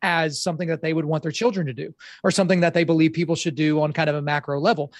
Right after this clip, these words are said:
And sure, you'll find people that will, you know, argue whatever point they wanna argue. And so it's almost as if there is a model for this,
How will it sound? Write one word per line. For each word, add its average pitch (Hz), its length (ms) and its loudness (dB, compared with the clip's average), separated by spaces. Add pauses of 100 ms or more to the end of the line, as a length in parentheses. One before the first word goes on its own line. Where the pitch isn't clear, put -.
(100)
And 220 160 2
sure, 202 180 4
you'll 190 160 4
find 175 240 2
people 165 240 0
that 156 160 2
will, 151 220 -2
you 160 100 -4
know, 139 140 -4 (200)
argue 165 380 2
whatever 151 300 2
point 156 240 -4
they 143 80 -4
wanna 170 260 0
argue. 127 340 -4 (440)
And 196 120 2
so 185 280 4
it's 185 180 0
almost 226 320 4
as 165 140 2
if 160 160 2
there 156 180 6
is 156 140 2
a 143 100 0
model 156 400 0
for 139 160 -10
this, - 260 -8